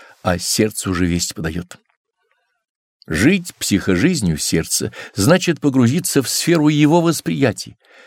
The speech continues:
когда мозг является лишь регистратором получаемых тонких энергий. Сердце пробуждается к жизни сознательным к нему обращением. Путь сердца,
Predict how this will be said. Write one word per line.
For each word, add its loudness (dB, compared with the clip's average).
когда 0
мозг 2
является 2
лишь 0
регистратором 2
получаемых 0
тонких 0
энергий. -2
Сердце 4
пробуждается 2
к -2
жизни 0
сознательным 2
к -16
нему 0
обращением. -2
Путь 4
сердца, 0